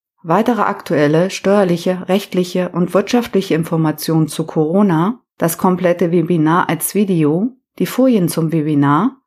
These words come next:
sowie weitere Podcast-Folgen und Blogartikel zu den Themen bezüglich Corona finden Sie auf unserer Internetseite. Die Links haben wir in den Shownotes beigefügt. Das Transkript dieser Folge finden Sie auf unserem Blog auf unserer Internetseite zum Nachlesen.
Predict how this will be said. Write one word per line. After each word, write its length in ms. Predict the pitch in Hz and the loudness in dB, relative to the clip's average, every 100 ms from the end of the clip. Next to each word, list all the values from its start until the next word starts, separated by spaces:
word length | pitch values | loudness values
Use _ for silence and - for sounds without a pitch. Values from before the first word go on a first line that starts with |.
| _ | _
sowie 340 | 165 170 170 | -4 -2 0
weitere 340 | 170 180 196 | 0 0 0
Podcast-Folgen 880 | 165 220 226 - 196 - - 156 165 | 0 -2 -4 -4 -4 -4 -2 0 2
und 140 | 156 165 | 0 -2
Blogartikel 680 | 196 226 208 - 170 170 151 | -2 -2 -4 -2 -4 -2 -4
zu 200 | - 170 | -4 -2
den 220 | 165 156 | 0 -2
Themen 360 | 170 170 170 | 0 0 0
bezüglich 540 | 165 156 - 160 - 160 | -2 -6 -6 -6 -6 -8
Corona 800 | - 160 170 202 190 170 262 - _ | -4 -2 2 2 4 2 -2 -6 _
finden 260 | - 175 175 | -6 -2 0
Sie 140 | 170 | 2
auf 160 | 165 - | 0 2
unserer 320 | 180 190 202 | 0 2 2
Internetseite. 880 | 185 165 160 151 - 147 143 147 147 - _ | 2 2 0 -2 -2 0 0 -4 -8 -14 _
Die 80 | - | -2
Links 320 | 175 233 269 | 2 2 0
haben 200 | 220 202 | 0 2
wir 80 | 185 | 2
in 120 | 170 | 2
den 140 | 180 170 | 2 0
Shownotes 540 | - 151 175 208 - | 0 0 0 -2 -4
beigefügt. 800 | - 180 156 151 139 143 _ _ _ _ _ | -2 0 -2 0 0 -2 _ _ _ _ _
Das 240 | - 170 - | -4 -2 -2
Transkript 640 | - 170 156 - 269 269 | 0 0 0 -4 -4 -2
dieser 240 | 190 160 160 | -2 0 0
Folge 440 | - 151 156 165 | 0 0 2 0
finden 260 | 180 170 175 | 0 0 2
Sie 180 | 170 - | 0 -2
auf 140 | 175 | -2
unserem 320 | 165 156 156 | 0 2 0
Blog 360 | 147 151 - - | 0 -2 -2 -6
auf 160 | - 202 | -6 -2
unserer 360 | 190 180 160 | 0 0 0
Internetseite 760 | 135 151 175 190 190 175 180 202 | 0 0 0 -2 -2 -2 0 -2
zum 180 | - 233 | 0 2
Nachlesen. 800 | 202 170 143 151 147 147 151 | 2 -2 -2 0 2 0 -2